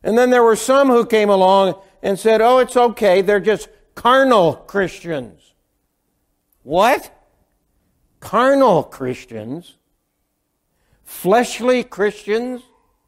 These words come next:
Christians who follow the flesh rather than the Spirit? That's an oxymoron.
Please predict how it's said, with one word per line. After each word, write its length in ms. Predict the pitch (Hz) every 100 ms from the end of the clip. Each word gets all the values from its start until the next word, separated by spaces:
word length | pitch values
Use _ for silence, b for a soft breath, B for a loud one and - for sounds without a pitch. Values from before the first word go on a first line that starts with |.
| _ _ _ _ _ _ _ _ _ _ _
Christians 640 | - 233 - 247 247 220
who 180 | 214 165
follow 540 | - 196 202 226 233
the 140 | 214 202
flesh 680 | - 175 220 240 - - _ _ _ _ _ _ -
rather 360 | 170 214 220
than 220 | 202 214
the 80 | 190
Spirit? 680 | 170 - 180 226 247 247 233 b b b
That's 280 | 240 247 240
an 100 | 208
oxymoron. 1400 | 175 196 226 - 240 220 233 247 247 214 175 147 113